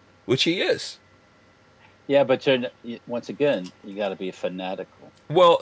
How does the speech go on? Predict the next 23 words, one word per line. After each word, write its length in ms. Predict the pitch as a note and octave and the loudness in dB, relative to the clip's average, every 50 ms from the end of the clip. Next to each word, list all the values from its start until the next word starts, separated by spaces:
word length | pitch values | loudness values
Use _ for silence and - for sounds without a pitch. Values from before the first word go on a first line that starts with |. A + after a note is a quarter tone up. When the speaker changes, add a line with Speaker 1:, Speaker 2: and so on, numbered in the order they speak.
| - | 0
Speaker 1:
what 220 | - C#3 D#3 D#3+ - | 2 4 6 6 6
he 140 | E3+ G3 G#3+ | 4 2 2
said 260 | - - F3+ F3 D#3 | 4 4 4 4 6
was, 240 | D3+ D#3 D3+ C#3 C#3 | 6 6 6 6 6
"Is 100 | C#3 B2+ | 2 2
because 380 | B2+ D3 - - D#3 E3 E3 E3+ | 0 0 2 4 4 4 6 6
I'm, 160 | D3 C#3+ D3 | 4 4 6
like, 220 | C3+ C3 B2+ - | 4 4 4 4
a 100 | B2+ A2 | 4 4
short, 560 | - - - - D#3+ C#3 D3+ D#3 D3+ - A#2+ - | 4 4 4 4 6 6 6 6 4 2 0 2
bald, 500 | B2+ A#2+ B2 C3 C#3 C#3+ C#3+ C3+ C3+ - - - - - - - - F#2 G#2+ G#2+ - - | 4 6 6 6 6 6 4 2 0 -6 -18 -20 -20 -20 -20 -20 -16 -14 -14 -8 0 4
uh, 180 | A#2 A2+ A2 G#2+ | 6 8 8 8
white 340 | G#2 G#2 B2+ C#3+ D3 - C3 | 6 6 6 4 4 4 4
man 260 | B2 B2 A#2+ A#2 G#2 | 4 6 6 6 4
who 80 | C3 A#2+ | 4 2
works 320 | A2 A#2 B2 B2+ - - | 4 4 4 4 4 4
out 200 | C#3+ C#3 - - | 4 6 6 6
all 120 | D3+ B2 A#2 | 6 4 4
the 60 | - - - C#3 A#2 A2+ | 4 2 4 4 4 4
time, 140 | - C3 - | 2 -2 -2
<laughs> 80 | A#2 - | -2 -2
I'm 100 | B2 A#2+ - - - | 0 0 0 2 2
ang-, 220 | B2 C#3+ C3 - | 2 0 0 -2